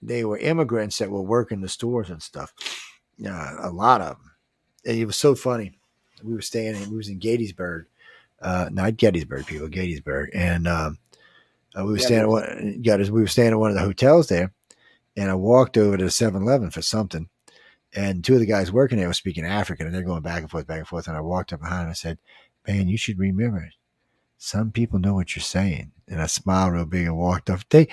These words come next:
Speaker 1: I, I ain't never seen brothers. I mean, they, and they, 'cause they were dark, they blushed. <laughs> I was like,
Speaker 2: <laughs>
Speaker 1: they walked up. He said, "Man, we, we didn't, we didn't mean to offend." I said, "You didn't offend anybody, man. I just," I said, "I just wanted you to know," you know. He said,
Speaker 2: "How
Speaker 1: "Well,
Speaker 2: you
Speaker 1: thank"
Speaker 2: feeling, Jay? Good to see you, buddy.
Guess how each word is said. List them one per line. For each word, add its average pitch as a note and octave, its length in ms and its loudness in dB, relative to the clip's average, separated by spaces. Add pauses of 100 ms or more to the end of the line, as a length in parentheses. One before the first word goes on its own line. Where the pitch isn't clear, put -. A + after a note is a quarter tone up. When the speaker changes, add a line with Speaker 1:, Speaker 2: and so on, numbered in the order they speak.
(300)
Speaker 1:
I, A2 280 -4
I C#3+ 140 6
ain't D3 80 8
never C3 140 10
seen A#2+ 180 4
brothers. A2+ 300 6
I C#3 100 4
mean, B2+ 140 6
they, C3 180 6
and A2 120 0
they, A#2+ 120 2
'cause F#2 160 -4
they G#2+ 100 0
were F#2 100 -2
dark, G#2 300 -2
they A#2+ 200 2
blushed. B2+ 720 -4
<laughs> - 760 -12
I C3+ 60 -4
was A#2 160 -4
like, A2 260 -4 (280)
Speaker 2:
<laughs> - 260 -10
Speaker 1:
they C#3+ 140 10
walked C#3 340 8
up. D3 80 -2
He D3 80 0
said, C3 200 -2
"Man, B2+ 200 2
we, C3+ 180 2 (260)
we B2+ 100 2
didn't, C#3 180 2
we B2 120 4
didn't C3+ 220 2
mean C3+ 160 0
to A2+ 60 0
offend." A#2 340 0
I C3 40 0
said, C#3+ 160 -6
"You F#3 100 0
didn't G#3 180 -4
offend G#2+ 200 -2
anybody, F2+ 380 -6
man. G2 180 -4
I C3+ 40 -2
just," C3+ 300 -8
I B2 40 -4
said, B2+ 160 0
"I B2+ 60 0
just C3 140 -6
wanted C3+ 240 -2
you B2 80 -2
to A2 40 -4
know," A2+ 320 0 (520)
you A#2 140 -12
know. G2+ 260 -14 (360)
He C#3+ 120 -12
said, B2+ 140 0
Speaker 2:
"How G3+ 120 10
Speaker 1:
"Well, G#3+ 100 12
Speaker 2:
you G#3+ 60 12
Speaker 1:
thank" F3+ 120 4
Speaker 2:
feeling, F#3+ 420 8
Jay? C#3 340 0
Good E3 240 0
to D#3+ 120 -4
see F3+ 360 2
you, B2+ 120 0
buddy. A#2 420 -8